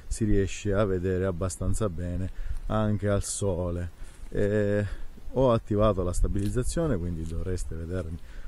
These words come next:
abbastanza bene. E, eh, niente, spero che anche l'audio sia sufficiente. Adesso passo dall'ombra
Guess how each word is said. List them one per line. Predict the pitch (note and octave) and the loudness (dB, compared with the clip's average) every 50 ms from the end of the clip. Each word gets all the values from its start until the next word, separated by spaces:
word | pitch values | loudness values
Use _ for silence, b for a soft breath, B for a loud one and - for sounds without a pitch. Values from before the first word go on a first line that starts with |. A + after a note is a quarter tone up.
| b - | b -4
abbastanza | - G2+ F2 D#2+ D#2+ E2+ F#2 - - G#2 G#2 G2+ - D3 B2+ | -4 -2 -2 -2 -4 -4 -4 -2 0 0 0 2 0 0 0
bene. | F#2 D#2+ D2+ C#2+ C#2+ D2 D2 - B B B B B B B B - - - | -2 -4 -4 -4 -4 -6 -8 -2 B B B B B B B B -4 -4 0
E, | - D3+ C#3+ - - | 2 2 2 0 0
eh, | - A#2+ A#2 A#2 A2 A2+ A2 G#2+ A2 A2 B B B | 0 2 2 4 4 4 4 4 2 2 B B B
niente, | C3+ C3+ A#2 F#2 - F2+ | 0 0 2 2 2 2
spero | E2+ - - A#2+ A#2 G#2 G#2+ G2+ | 2 4 4 4 4 4 4 2
che | A2 A#2 | 2 2
anche | A2 G2+ G#2 G#2+ D3 | 2 2 2 2 2
l'audio | B2+ G2+ F2+ F2+ F2 F2+ F#2 G2 G#2 G#2 | 2 4 4 4 4 4 4 4 6 6
sia | - - - - F#2+ F#2 F2+ F#2+ G2 G2 B B B B B B - | 6 6 6 4 2 2 4 4 4 6 B B B B B B 0
sufficiente. | - - A2+ G2+ - - G#2 G2 - F#2 F2 E2+ D#2+ - F#2 E2+ | 0 -2 -2 0 0 0 0 2 2 0 0 0 -2 -4 -4 -2
Adesso | F2+ G2 G#2+ G#2+ - - - - F#2 | 0 0 0 0 0 -4 -6 -6 -6
passo | E2 F#2 G2 F#2+ F2+ - - - F2 | -2 0 0 0 0 -2 -6 -6 -6
dall'ombra | F2 F2 F2 F2 G2+ G#2+ G#2 G2+ F#2+ F2+ E2 E2+ | -4 -4 -2 -2 0 0 0 0 -2 -2 -4 -6